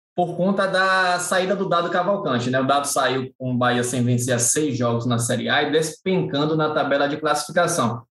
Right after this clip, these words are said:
Havia claramente uma pressão externa muito grande pra saída do Dado, pelo menos através de redes sociais, por parte da torcida, e não deu outra, né? Na última terça-feira, o Bahia com-,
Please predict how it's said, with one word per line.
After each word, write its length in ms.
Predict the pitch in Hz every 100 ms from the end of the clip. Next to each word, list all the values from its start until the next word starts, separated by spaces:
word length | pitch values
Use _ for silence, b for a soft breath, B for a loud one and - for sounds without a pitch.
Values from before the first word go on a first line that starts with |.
| _ _ -
Havia 360 | 190 190 277
claramente 600 | 269 254 208 156 175 220
uma 200 | 202 185
pressão 320 | 170 160 180
externa 320 | 160 - 185 180
muito 260 | 226 262
grande 420 | 156 143 165 190 - - _ _ _
pra 140 | 143 143
saída 320 | 156 143 135
do 140 | 127
Dado, 400 | 117 131 160 -
pelo 160 | 151 139
menos 320 | 139 139 135
através 480 | 135 135 117 120 127
de 80 | 123
redes 240 | 127 -
sociais, 680 | 123 - 117 113 135 139 123
por 180 | 123 -
parte 260 | 120 120
da 80 | 120
torcida, 380 | 117 113 156 190
e 40 |
não 240 | 208 170 139
deu 140 | 135
outra, 360 | 131 156 - 143
né? 120 | 151
Na 100 | 143
última 320 | 147 143 131
terça-feira, 480 | 139 135 131 135 131
o 60 |
Bahia 280 | 131 127 127
com-, 280 | 135 131 131